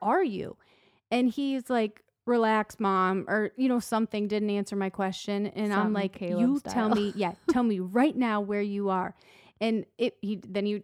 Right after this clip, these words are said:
Speaker 1: ignored me. And then I said it again. And he said, "Mom, or Mod Pizza, Mom, quit being annoying." And I'm like, "Excuse me, I did not give you permission to go out to eat at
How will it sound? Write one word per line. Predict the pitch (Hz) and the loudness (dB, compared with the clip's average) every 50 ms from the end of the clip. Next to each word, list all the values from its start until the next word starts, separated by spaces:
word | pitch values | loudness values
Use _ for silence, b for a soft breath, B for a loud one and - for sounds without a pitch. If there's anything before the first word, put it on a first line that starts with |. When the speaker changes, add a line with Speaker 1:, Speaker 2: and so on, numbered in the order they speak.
| _ - - | _ -8 -6
Speaker 1:
ignored | 233 233 220 196 175 170 | -6 -2 -2 -2 0 0
me. | 185 190 247 302 - _ _ b b b b b b b - | -2 -2 -2 -4 -4 _ _ b b b b b b b -2
And | 220 226 226 220 | 0 0 2 2
then | 208 202 202 196 | 0 0 -2 -2
I | - - 208 | -2 -2 -4
said | 208 - 202 185 | -4 -4 -4 -4
it | 196 214 254 | -4 -2 -4
again. | 285 240 208 196 190 190 226 | -2 0 0 0 0 0 -2
And | - 214 | -2 -2
he | 214 226 226 | -2 -2 -2
said, | - 226 196 196 | 0 -2 0 0
"Mom, | 202 208 226 240 254 262 254 247 - _ _ - 196 | 0 2 2 4 4 4 4 2 0 _ _ -6 -2
or | 214 226 208 185 | 0 0 0 0
Mod | 208 220 240 269 302 285 - - | 2 2 4 6 4 4 2 2
Pizza, | 240 285 277 233 - - 233 220 | 0 0 0 0 0 -2 0 2
Mom, | 220 208 208 208 202 196 196 202 - - | 4 4 4 4 4 2 0 -2 -6 0
quit | - 311 302 - | 2 2 2 4
being | 302 269 262 254 | 4 4 4 4
annoying." | 240 233 220 214 202 190 175 180 - - - _ _ - | 2 2 2 2 2 0 0 -4 -6 -10 -14 _ _ -6
And | 254 269 | -2 0
I'm | 277 | 0
like, | 254 233 - | 0 -2 -4
"Excuse | - 233 - - - - 370 392 370 | -6 -12 -10 -10 -6 0 0 0 0
me, | 349 - | 0 -2
I | - 294 339 381 | -2 0 0 2
did | 381 392 381 | 2 4 4
not | 339 330 330 359 381 - | 4 4 2 2 0 -2
give | 349 302 | -2 -2
you | 339 320 | -2 -2
permission | - 320 294 349 349 - 359 269 | 0 2 2 2 2 2 0 0
to | 262 | 0
go | 208 - 247 254 311 | 2 2 4 4 6
out | 330 339 - | 4 4 0
to | - - - | -4 -10 -8
eat | 262 294 311 294 - | -4 -2 -2 -2 0
at | - 233 226 - | 0 0 0 0